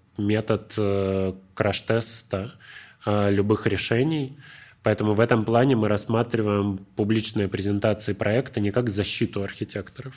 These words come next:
да, потому что вот в архитектурном университете студентов учат защищаться перед заказчиком. Типа, «Мои решения самые крутые, потому что вот». И типа,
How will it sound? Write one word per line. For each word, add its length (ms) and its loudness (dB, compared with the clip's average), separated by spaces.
да, 200 -4
потому 280 -4
что 180 -10
вот 240 -8
в 400 -2
архитектурном 640 -2
университете 840 0
студентов 540 2
учат 260 -2
защищаться 800 -4
перед 220 -4
заказчиком. 640 -6
Типа, 300 -12
«Мои 360 -2
решения 640 2
самые 440 2
крутые, 460 2
потому 340 0
что 200 -4
вот». 320 -4
И 80 -2
типа, 460 -2